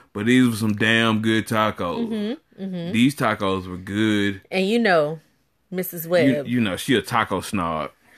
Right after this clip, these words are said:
Speaker 2: Wait a minute.
Speaker 1: Taco snob. Oh.
Speaker 2: I'm clutching my pearls. Wait a minute. You ain't gonna do that. I enjoyed.
Speaker 1: How would
Speaker 2: I
Speaker 1: you,
Speaker 2: enjoy-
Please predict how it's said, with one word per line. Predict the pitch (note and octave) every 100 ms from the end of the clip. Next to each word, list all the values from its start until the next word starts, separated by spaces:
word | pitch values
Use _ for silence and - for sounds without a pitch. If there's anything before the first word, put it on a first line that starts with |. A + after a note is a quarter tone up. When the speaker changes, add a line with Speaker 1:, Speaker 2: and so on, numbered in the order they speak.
| - - A#3+ - C#4
Speaker 2:
Wait | G4 A4
a | D#3+
minute. | E3 C#4 F#4+ D3 C3 - _ -
Speaker 1:
Taco | A2+ F#2 F2
snob. | - - D#2+ D#2+ D#2
Oh. | F2 D2+ - _
Speaker 2:
I'm | B3 A3
clutching | - F#4 F#4+ A#3+
my | F3+
pearls. | - - D#4 A#3+ - D2 -
Wait | C#4 A4
a | F4
minute. | G#3+ F3 C#3 - _ _ _ _ _
You | C#4
ain't | D4+
gonna | F#3
do | D#3+ E3
that. | - - _ _ _ _ _ -
I | C4+ G4
enjoyed. | A#3 G#3 G3 F#3+ F3+ E3+ E3 - _ _ _ -
Speaker 1:
How | D3+ D3
would | D3+
Speaker 2:
I | C#4+ E4+ F4
Speaker 1:
you, | -
Speaker 2:
enjoy- | D4 - C4